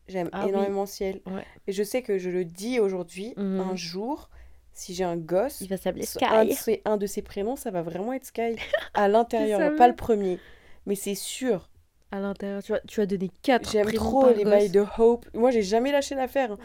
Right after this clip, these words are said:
Speaker 2: Ouais.
Speaker 1: Depuis qu'on était petites et dans tous les livres, elles s'appelaient toutes
Speaker 2: Mm.
Speaker 1: comme ça. Moi, j'ai vraiment jamais lâché l'affaire de Hope, de Summer, de tout ça.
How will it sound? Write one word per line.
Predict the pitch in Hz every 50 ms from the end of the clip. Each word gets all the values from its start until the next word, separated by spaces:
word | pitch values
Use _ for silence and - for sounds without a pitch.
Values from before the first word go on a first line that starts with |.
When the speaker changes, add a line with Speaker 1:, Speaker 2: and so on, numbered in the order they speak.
| 196
Speaker 2:
Ouais. | 196 196 196 190
Speaker 1:
Depuis | 220 202 - 220 -
qu'on | - 240 226
était | 214 208 - 202
petites | 196 - - 247 240 -
et | 226 185
dans | 185 185 185 190 190
tous | 175 - - -
les | 226 233
livres, | 214 247 247 233 214
elles | 185 180
s'appelaient | - 202 - - 196 196
toutes | 196 190 190 185
Speaker 2:
Mm. |
Speaker 1:
comme | 175 - - -
ça. | - - 247 277 - - - - - - - -
Moi, | 208 214
j'ai | 202 185 175 170 170
vraiment | 175 180 185 202 220 240 247
jamais | 208 208 202 202 208 208
lâché | 208 208 - -
l'affaire | 202 190 185 - 240 240 220
de | 185 180 170 170
Hope, | 190 214 233 233 -
de | 170 180
Summer, | 175 - - 208 190 185 190 190 196 208 220 220
de | 190 180
tout | 175 - - -
ça. | - - 220 226